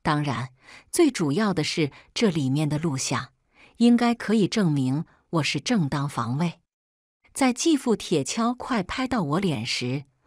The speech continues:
我可是一动没动。那刀抵在他脖子时，也不过是刀柄。律师点了点头，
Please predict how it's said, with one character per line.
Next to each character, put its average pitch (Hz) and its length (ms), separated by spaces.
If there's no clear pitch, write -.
我 175 120
可 160 200
是 156 200
一 160 180
动 254 180
没 127 300
动。 139 260
那 214 140
刀 220 200
抵 170 180
在 180 200
他 190 160
脖 151 260
子 190 140
时， 127 380
也 170 140
不 156 140
过 160 180
是 - 160
刀 185 240
柄。 - 260
律 285 200
师 294 220
点 160 220
了 151 100
点 147 240
头， 127 420